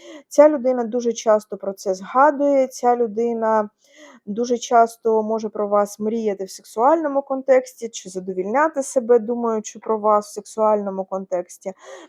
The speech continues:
Е, проте ця людина одружена, і ви можете залишитись лише його чи її фантазією. Е, тут, е, нема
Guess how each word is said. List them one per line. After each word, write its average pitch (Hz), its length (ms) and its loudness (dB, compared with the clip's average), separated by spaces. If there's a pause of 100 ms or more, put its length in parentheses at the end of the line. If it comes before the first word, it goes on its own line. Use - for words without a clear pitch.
(140)
Е, 220 100 0
проте 311 680 4
ця 320 240 2
людина 269 420 -2
одружена, 254 1080 -4
і 226 120 -6
ви 294 320 -2
можете 247 440 -4
залишитись 214 680 -6
лише 254 520 -2
його 202 340 -4
чи - 220 -14
її 208 180 -10
фантазією. 180 760 -12 (600)
Е, 233 220 -2
тут, 339 240 -2 (160)
е, 285 320 6
нема 285 800 0